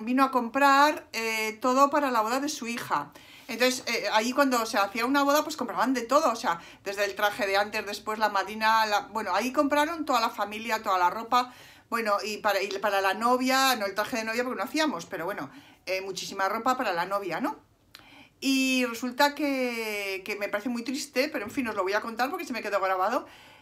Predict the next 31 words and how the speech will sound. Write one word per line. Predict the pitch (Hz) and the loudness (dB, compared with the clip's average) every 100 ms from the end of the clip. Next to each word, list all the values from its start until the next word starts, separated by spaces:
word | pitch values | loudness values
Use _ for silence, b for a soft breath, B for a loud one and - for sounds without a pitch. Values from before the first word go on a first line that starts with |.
| _ | _
Eh, | - 240 240 | 0 2 2
los | 240 240 | 0 -2
novios | 247 277 | -2 -2
se | 294 | 0
mataron | 262 247 254 262 | 0 0 0 -2
el | |
día | 226 | -4
antes | 226 233 233 | -6 -6 -4
de | |
la | 208 | -2
boda. | 170 139 135 _ _ _ b b b b b _ - | -2 -6 -12 _ _ _ b b b b b _ -2
Entonces | 254 247 262 285 | 0 2 2 2
yo | 254 285 285 | 2 4 4
recuerdo | 269 262 247 254 247 262 277 269 | 2 -2 2 2 2 0 -2 -2
que | 247 226 214 208 | -4 -2 -2 -4
esta | - 269 | -4 -4
señora | 269 254 247 | -2 -2 2
volvió | 240 220 208 233 254 269 285 - - | 2 0 -2 0 2 2 0 -12 -12
y | 226 220 | -8 -8
como | 220 202 202 | -6 -6 -6
entonces | 208 262 | -6 -4
se | 277 | -4
llevaba | 254 254 240 | -2 0 0
el | |
luto, | 254 277 226 254 302 _ B B B B - | -2 -4 -6 -10 -12 _ B B B B 2
toda | 277 302 | 6 6
la | 302 | 6
ropa | 294 269 247 247 220 | 4 2 -2 0 -2
que | 214 | -2
había | 208 254 254 | 0 0 0
comprado | 269 254 262 247 208 185 | -2 0 0 0 0 -4